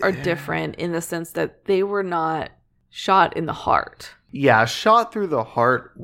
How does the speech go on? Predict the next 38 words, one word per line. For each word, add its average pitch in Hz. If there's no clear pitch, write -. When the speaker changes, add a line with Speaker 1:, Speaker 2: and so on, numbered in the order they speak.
Speaker 2:
with 113
a 104
high-powered 110
rifle. 98
I 135
don't 147
know 139
how 123
you're, 117
you 117
don't 107
just -
die 95
instantly, 120
but 113
you, 127
you 131
saying, 143
you 110
know, 104
the 98
hunter 117
being 104
like, 98
"Oh, -
fuck, 185
what 180
have 165
I 165
done?" 143
and 123
pulling 127
her 117
out 107
and 117
then 101
never, 107
like, 98